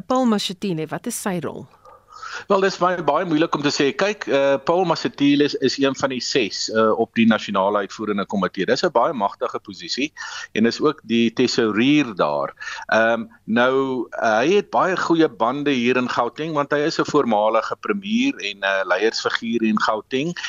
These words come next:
Speaker 2: En dit lyk of meneer Lesofie en sy vriende nie te ver van meneer Masatile staan nie. En ek dink wat nou hier gebeur is, meneer Masatile is eintlik besig om vir hom 'n, 'n, 'n nuwe ondersteuning te kry uit 'n jonger groep mense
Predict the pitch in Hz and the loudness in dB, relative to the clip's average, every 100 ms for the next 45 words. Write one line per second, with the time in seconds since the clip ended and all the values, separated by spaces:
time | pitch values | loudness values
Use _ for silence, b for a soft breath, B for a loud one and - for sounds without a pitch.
0 | B B - 135 139 117 175 233 214 196 | B B 0 0 0 0 0 0 -4 0
1 | 180 156 143 180 180 180 160 147 - 151 | 0 0 0 0 2 2 2 0 -2 -2
2 | - - 185 175 127 120 135 B B - | -4 -2 -2 2 2 2 0 B B -4
3 | 165 214 196 - 165 160 160 156 147 139 | 0 0 -2 0 2 0 0 -4 0 2
4 | 131 120 110 123 - 127 123 117 - 156 | 2 2 -2 -6 -4 0 2 0 2 2
5 | 143 113 90 B B - 120 120 196 240 | 2 0 -4 B B -6 -2 -2 -2 -2
6 | 226 175 - 147 117 123 - 165 117 123 | 0 0 0 -2 0 -4 -2 -4 -2 0
7 | 127 127 123 120 120 113 131 - 160 160 | 0 -2 0 0 0 -2 -4 0 2 4
8 | 156 - 151 151 - 113 127 131 135 117 | 2 0 0 -2 0 0 2 0 0 -2
9 | - 120 120 120 113 - B B B - | 0 0 2 2 2 0 B B B 0
10 | 110 104 113 113 107 110 143 156 139 143 | 2 2 2 2 2 0 2 0 0 -2
11 | - - 151 151 147 - 135 131 113 110 | -2 0 0 0 -4 0 2 2 0 0
12 | 117 95 120 156 160 - 139 - 95 98 | 0 2 2 2 0 0 -2 -2 -2 2
13 | 117 135 - 113 107 | 2 2 0 0 0